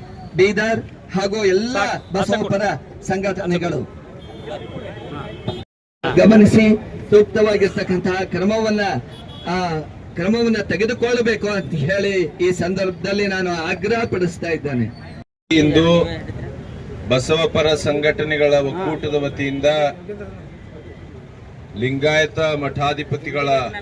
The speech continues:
Speaker 3: ಬಗ್ಗೆ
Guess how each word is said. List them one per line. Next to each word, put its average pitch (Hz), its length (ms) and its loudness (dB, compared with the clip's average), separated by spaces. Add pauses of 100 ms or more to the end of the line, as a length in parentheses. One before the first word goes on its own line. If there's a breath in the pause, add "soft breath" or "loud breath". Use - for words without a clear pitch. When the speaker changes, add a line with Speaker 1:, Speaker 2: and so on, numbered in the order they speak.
(2250)
Speaker 3:
ಬಗ್ಗೆ 147 560 4